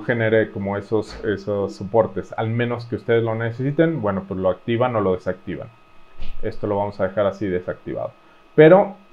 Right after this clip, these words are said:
eh, tomen nota de estos, eh, de, de esta configuración de soportes, ¿vale? Úsenla, les va a servir muchísimo. Ok, ahí se los dejo un rato para que le tomen captura o para que lo anoten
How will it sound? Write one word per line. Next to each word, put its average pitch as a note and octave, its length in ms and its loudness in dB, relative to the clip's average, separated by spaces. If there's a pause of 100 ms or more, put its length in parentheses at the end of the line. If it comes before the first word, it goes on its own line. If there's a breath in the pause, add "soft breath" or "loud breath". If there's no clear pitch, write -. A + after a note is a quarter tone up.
(120)
eh, A#2+ 600 0
tomen C#3 300 6
nota C3 320 4
de A#2+ 160 6
estos, A#2 640 0
eh, G2+ 420 -2 (1600)
de, G#2+ 720 2 (680)
de A2+ 240 2
esta A#2 260 0
configuración F#2 800 -4
de F2 100 -4
soportes, - 560 -6
¿vale? D3+ 300 -2 (240)
Úsenla, C3 420 2 (220)
les G#2 300 -2
va A2 160 8
a A2+ 40 -6
servir A2+ 380 0
muchísimo. A2 640 -4 (1400)
Ok, G2 180 -6 (260)
ahí G2 140 -4
se G#2+ 140 -4
los G2+ 120 -2
dejo A2 200 -2
un A2 80 -2
rato A#2 260 4
para G2 240 2
que - 80 -6
le D#2+ 120 -4
tomen F#2+ 280 -6
captura D3 420 4
o - 120 4
para F2+ 180 2
que F#2+ 100 -8
lo F#2 120 -2
anoten C#3+ 500 0